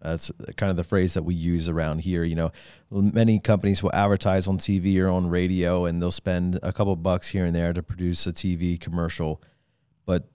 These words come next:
companies will spend millions and millions of dollars to have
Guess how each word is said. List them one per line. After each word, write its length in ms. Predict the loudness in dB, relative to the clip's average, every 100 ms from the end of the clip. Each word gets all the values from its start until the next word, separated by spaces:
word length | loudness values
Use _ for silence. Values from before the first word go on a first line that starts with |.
| _
companies 560 | -2 0 0 0 -2 -4
will 80 | -6
spend 600 | -6 -2 0 0 -2 -6 -12
millions 680 | -4 2 4 4 4 0
and 260 | 0 2 4
millions 420 | 4 4 2 0
of 120 | -2
dollars 460 | -2 -2 -2 -4 -6
to 80 | -6
have 240 | -6 -6